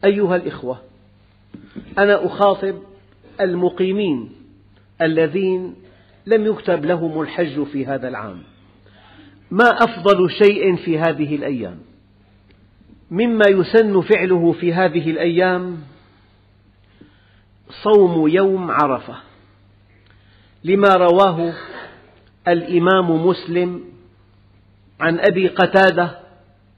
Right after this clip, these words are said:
عن النبي صلى الله عليه وسلم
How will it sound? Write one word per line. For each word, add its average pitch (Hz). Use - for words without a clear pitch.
عن 170
النبي 175
صلى 180
الله 165
عليه 160
وسلم 170